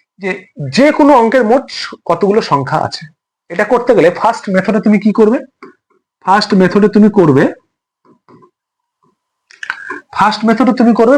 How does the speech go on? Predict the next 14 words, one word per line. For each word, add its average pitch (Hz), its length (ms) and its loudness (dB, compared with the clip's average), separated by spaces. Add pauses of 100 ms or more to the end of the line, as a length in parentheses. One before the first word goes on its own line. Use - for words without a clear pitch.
বৃহত্তম 233 440 2 (160)
মাইনাস 175 340 0
ক্ষুদ্রতম 214 420 0 (520)
যোগ 180 260 0 (180)
ওয়ান। 101 180 0 (840)
বৃহত্তম 233 640 2 (1800)
মাইনাস 185 460 0
ক্ষুদ্রতম 214 440 2 (1080)
যোগ 160 400 0
ওয়ান 170 140 2 (100)
করে 185 180 0
তো 262 120 2
হয়ে 107 160 -2
যাবে। 90 140 -8